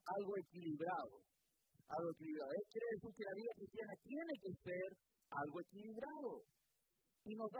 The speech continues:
algunos ejemplos. ¿Qué aspectos en la vida cristiana son importantes para mantener una vida digna de esta vocación? La primera es la humildad. El texto lo dice, ¿no? Se lo acaba de leer. Cuando hablamos de humildad,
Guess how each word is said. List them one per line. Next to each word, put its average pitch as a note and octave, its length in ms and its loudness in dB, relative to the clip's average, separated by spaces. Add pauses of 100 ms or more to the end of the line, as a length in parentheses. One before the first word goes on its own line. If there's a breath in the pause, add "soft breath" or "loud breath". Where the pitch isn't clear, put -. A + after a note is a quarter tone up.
algunos A#3+ 320 -2
ejemplos. D#3 640 -2 (640)
¿Qué C#4+ 160 0
aspectos C4 800 0
en A3 160 4
la G3+ 80 2
vida A#3+ 240 0
cristiana A3 640 -4
son G3+ 160 0
importantes G#3 880 -2
para F#3 240 2
mantener G3+ 1120 0 (300)
una G3 260 -2
vida G#3+ 220 2 (160)
digna A#3 420 -2
de G3 140 -2
esta - 240 -4
vocación? C#3+ 640 -4
La C#3 160 -2
primera C4 320 0
es A#3+ 100 2
la G#3+ 140 4
humildad. E3+ 440 -4 (280)
El - 80 -18
texto C#3 260 -4
lo F#3+ 140 2
dice, A#3 320 -4
¿no? C#3 80 -4 (580)
Se A#2 80 -8
lo A#2 80 -4
acaba B2 300 -4
de F#3 80 -4
leer. A3+ 180 -6 (720)
Cuando G#3 200 0
hablamos C#4 360 2
de A#3 80 4
humildad, G3 640 0